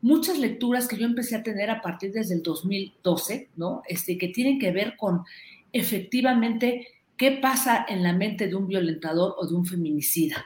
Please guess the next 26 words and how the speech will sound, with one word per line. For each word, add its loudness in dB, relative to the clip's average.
¿no? 2
Eh, 4
no 10
tiene 8
que 4
ver 2
con 2
la 4
narración, 0
porque -4
como 6
haya, 10
este, -2
querido 0
construirlo -4
la 0
propia 0
Cristina -6
Rivera 2
Garza, -2
es 10
su 4
decisión, -2
es 4
su -2
trabajo. 2